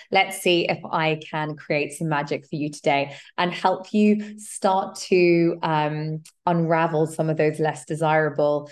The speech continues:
kind of behavior patterns that you might feel like you're stuck in, that are always taking you away from this version of yourself that you want to create. Because probably if you have been listening avidly to these podcasts,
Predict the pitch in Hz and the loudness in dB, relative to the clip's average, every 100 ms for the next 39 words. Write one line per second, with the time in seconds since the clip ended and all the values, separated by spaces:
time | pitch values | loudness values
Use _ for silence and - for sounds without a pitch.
0 | - - 175 175 165 - 165 160 156 - | -20 -12 -6 -4 -4 0 2 2 0 -2
1 | 147 156 139 - 165 156 151 - 156 143 | -4 -4 -4 -2 0 0 -2 -2 0 0
2 | 139 156 147 - 147 139 147 143 135 - | 0 -4 -6 -4 -4 -4 -4 -4 -6 -12
3 | - 220 240 240 247 240 233 - 202 202 | 0 4 6 8 8 6 2 0 0 0
4 | 185 175 175 - 170 156 156 160 160 156 | -2 0 0 -2 -2 2 2 0 -4 -6
5 | 151 - 147 143 151 139 143 139 139 139 | -6 -2 0 0 -4 -6 -6 -4 -2 -2
6 | - 175 175 156 156 151 - - - 147 | -6 -6 -4 0 -2 -4 -12 -14 -4 0
7 | 127 127 - - - 185 214 214 262 269 | 0 -2 -8 -18 -10 -2 0 2 4 4
8 | 240 208 214 214 190 180 - 180 - 170 | 4 2 2 -4 -4 -6 -2 -4 -2 0
9 | 165 160 - 156 143 156 156 160 151 139 | 0 -2 -4 -4 -4 -6 -2 -2 -2 -4
10 | 139 143 143 151 - 143 139 139 | -6 -8 -4 -4 -2 -2 -2 -2